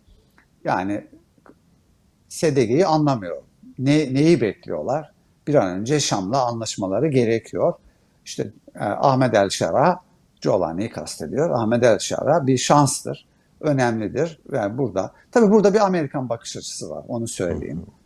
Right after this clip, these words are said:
Speaker 1: Yani Neçirvan Barzani'nin bakışında bir Amerikan bakışı var. E, ve burada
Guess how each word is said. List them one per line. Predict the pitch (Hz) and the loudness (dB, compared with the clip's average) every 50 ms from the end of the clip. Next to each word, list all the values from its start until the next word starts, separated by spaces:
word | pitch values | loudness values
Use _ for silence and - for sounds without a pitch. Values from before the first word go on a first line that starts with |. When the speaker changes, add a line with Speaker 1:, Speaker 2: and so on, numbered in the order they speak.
| _ - | _ -4
Speaker 1:
Yani | 123 98 82 85 87 107 | -2 -2 0 0 -2 -2
Neçirvan | 113 - - 110 101 95 90 87 85 | -2 -2 -2 -2 0 0 0 0 2
Barzani'nin | 95 95 95 92 95 95 92 95 90 | 2 2 2 2 0 -4 -6 -4 -2
bakışında | 98 98 - - - - - - - 156 147 | -2 -2 -2 -2 -6 -6 -6 -6 -4 -2 0
bir | 139 120 | 2 2
Amerikan | 120 117 101 95 - - 90 85 80 | 4 2 2 0 -2 -4 -6 -4 -2
bakışı | 85 90 - - - - 80 80 | -4 -4 -2 -4 -6 -4 -4 -2
var. | - 151 175 - _ _ _ _ _ _ _ _ _ _ _ _ - | 0 0 -2 -2 _ _ _ _ _ _ _ _ _ _ _ _ -4
E, | - 131 117 107 120 | 0 2 2 4 4
ve | 151 147 156 | 4 6 6
burada | 196 185 139 131 147 139 - - | 6 4 6 4 4 2 2 0